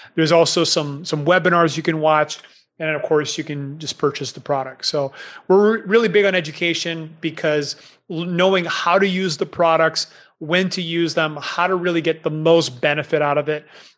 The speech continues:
is as important as the products themselves. So nootopia dot com and also, again, bioptimizers dot com. That's where we have our, our enzymes and magnesiums and all those products as well.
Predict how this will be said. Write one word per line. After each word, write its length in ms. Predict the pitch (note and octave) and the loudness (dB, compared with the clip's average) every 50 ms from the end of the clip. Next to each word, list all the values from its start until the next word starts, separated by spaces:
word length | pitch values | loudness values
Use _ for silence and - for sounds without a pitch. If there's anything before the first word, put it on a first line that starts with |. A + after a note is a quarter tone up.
| _ - | _ -2
is 200 | - E3 D3+ E3+ | 0 2 4 4
as 200 | D#3+ D3+ - - | 4 4 2 -2
important 520 | C#3 B2+ - - D#3+ D3 C#3+ C#3 C#3 C#3+ - | -6 -4 -2 0 2 2 2 0 -2 -6 -6
as 240 | C#3+ C3+ C#3 C3+ B2+ | -6 -6 -6 -6 -6
the 80 | - | -8
products 400 | B2 - D3 C#3 C3+ C3 - - | -4 0 0 0 0 0 -4 -8
themselves. 480 | C#3 C3 A#2+ - C#3+ C3+ C3 B2 B2+ - | -10 -10 -10 -10 -10 -10 -12 -12 -10 -6
So 320 | - - D#3+ C#3 C3 C3 - - - - - - - | -4 -4 -2 -4 -4 -8 -12 -18 -20 -20 -16 -8 -4
nootopia 460 | F3 D3+ - F#3+ G3 F#3 - G#3 G3+ F3+ | -2 2 4 4 4 4 6 4 4 4
dot 200 | F3+ F3 F3 F3 | 4 4 2 0
com 500 | - E3+ E3+ E3 E3 D#3+ D#3+ D#3 D3+ - - - - - - - _ _ _ _ _ - | -2 -2 0 0 0 0 -2 -6 -10 -14 -18 -20 -20 -20 -20 -20 _ _ _ _ _ -4
and 220 | D#3+ D3+ D3 D3+ | -2 -2 0 2
also, 480 | D3+ D3 C#3+ - - D#3 C#3+ C#3 D#3 - | 2 2 2 4 2 2 2 0 -2 -4
again, 240 | - D3 D3 C#3 B2+ | -4 -4 -4 -2 0
bioptimizers 760 | C#3 D3 C#3+ C#3+ C#3 - - D3 C#3 C3+ C3+ B2+ C#3 C3+ B2 | 2 2 2 2 2 -2 -4 -4 -4 -4 -4 -4 -6 -4 -4
dot 180 | C#3+ C3+ C3+ | -4 -4 -4
com. 260 | - D3 C#3 C3+ C3+ C3+ | -4 -4 -4 -2 -2 0
That's 240 | C#3+ C3+ - - | 0 0 0 -2
where 180 | - D3+ C#3 C3+ | 0 0 0 2
we 120 | C3+ C3+ | 0 0
have 240 | C3 C3 C3 C3 C#3+ | -2 -2 -2 -2 0
our, 240 | C3+ C3 A#2+ B2 - - - - - - | 0 0 0 -2 -6 -12 -20 -14 -4 0
our 100 | D#3+ E3 | 2 4
enzymes 680 | F3+ F3+ F3+ F3+ E3+ D3 E3+ D#3+ D3+ D3+ D3+ D3+ C#3 C#3+ | 4 4 4 4 4 4 4 4 4 2 2 0 -2 -4
and 120 | C#3 C#3+ | -6 -6
magnesiums 800 | C#3 C#3 C#3 D3 D3+ D#3 D#3 C#3 B2+ C#3+ D3 C#3+ C#3+ C#3 C3 - | -6 -8 -6 -6 -4 -4 -4 -4 -6 -8 -8 -6 -8 -8 -8 -8
and 80 | C#3 | -6
all 80 | C3+ C3+ | -6 -6
those 160 | C3 C3+ C3 | -6 -8 -10
products 340 | - - C#3+ B2+ B2+ B2 - | -10 -10 -10 -10 -10 -14 -16
as 120 | C#3 C3 | -16 -14
well. 120 | C3+ C3+ | -16 -16